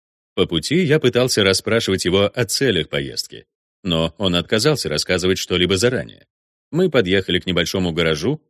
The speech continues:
дядя подошёл прямо к машине, открыл крышку капота и начал вносить изменения в конструкцию двигателя.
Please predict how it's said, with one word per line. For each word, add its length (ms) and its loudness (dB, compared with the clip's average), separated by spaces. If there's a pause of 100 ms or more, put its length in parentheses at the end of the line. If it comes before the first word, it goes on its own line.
(140)
дядя 320 2
подошёл 380 0
прямо 260 -2
к 80 -18
машине, 440 -2
открыл 460 0
крышку 340 -2
капота 400 0
и 200 -2
начал 320 0
вносить 400 -2
изменения 560 0
в 60 -12
конструкцию 640 0
двигателя. 580 -6